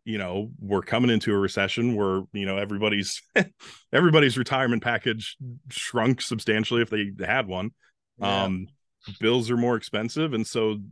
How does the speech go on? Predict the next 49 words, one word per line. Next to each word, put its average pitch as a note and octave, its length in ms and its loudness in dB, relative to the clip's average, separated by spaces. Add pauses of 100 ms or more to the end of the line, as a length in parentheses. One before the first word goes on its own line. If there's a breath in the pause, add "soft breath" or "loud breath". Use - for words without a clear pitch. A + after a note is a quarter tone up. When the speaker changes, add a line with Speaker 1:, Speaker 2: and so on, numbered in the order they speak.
Speaker 1:
less G2+ 500 -2
giving A2+ 380 2
is G#2+ 160 0
naturally A2 640 -2
going G#2+ 300 -2
to G2 80 -2
happen G#2 440 -4
during F2+ 280 -4
these F#2 200 -6
seasons. F#2 600 -6
So F#2+ 260 2
how, G#2 520 2 (500)
how A2+ 160 0
do C#3 80 2
churches D3 380 2
prepare? C3 360 2
How F#2+ 120 0
can G#2 120 -4
they G#2+ 100 0
respond? A2+ 580 -2 (580)
Speaker 2:
Yeah, E3+ 180 2
it's D#3 120 -6
great. F#3 280 0
It's E3 160 -6
a E3+ 40 -4
great F3+ 240 -4
point. F3+ 320 2
I, D#3+ 140 -2
I, E3+ 200 -2
I E3+ 180 -2
wrote A#3 240 2
the E3 100 2
article, E3 320 2
I D3 40 0
wrote E3+ 160 0
the D#3+ 60 -2
blog D3 340 -2
post B2+ 280 -2
because C#3+ 560 -2 (320)
I'm, D#3 220 -4
I'm D#3 180 -2
seeing E3+ 300 0
so G3 240 -2
many F#3 180 0
massive D3 540 -2
layoffs C3+ 520 0
at - 120 -14
tech F3 220 -4
companies, E3 560 -4